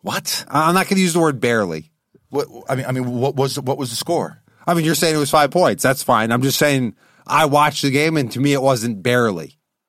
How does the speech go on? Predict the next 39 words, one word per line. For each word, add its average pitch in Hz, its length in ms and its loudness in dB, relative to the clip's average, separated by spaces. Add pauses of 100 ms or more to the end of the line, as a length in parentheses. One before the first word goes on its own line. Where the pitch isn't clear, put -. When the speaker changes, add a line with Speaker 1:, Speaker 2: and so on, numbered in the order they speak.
(120)
Speaker 1:
You, 143 160 -6
you 151 140 -2
wouldn't 156 160 -2
describe 135 420 2
as 110 100 -2
like, 110 220 -2
"Damn, 120 240 -2
they 107 120 2
barely 110 320 -2
got 104 200 -2
that 87 160 -6
one." 82 240 -12 (840)
Speaker 2:
Mm, 214 560 -4 (680)
I - 120 0
would 175 100 -2
say 214 80 2
it 208 40 2
was 165 100 -2
a 151 40 -4
close 180 240 2
game, 156 200 2
and 139 80 2
we 131 60 2
won. 107 300 0 (400)
Speaker 1:
That's, 117 260 -6
that's 120 220 -6
an 110 100 -4
interesting 101 420 -10
take. 98 320 -8 (420)
Um, 110 460 -2
let's 120 180 -4
see 113 140 -4
here. 101 240 -4
So 113 440 -2 (520)
it 135 80 -2
was 127 160 -2
a 113 60 -4
six-point 156 460 -2
game. 127 300 -4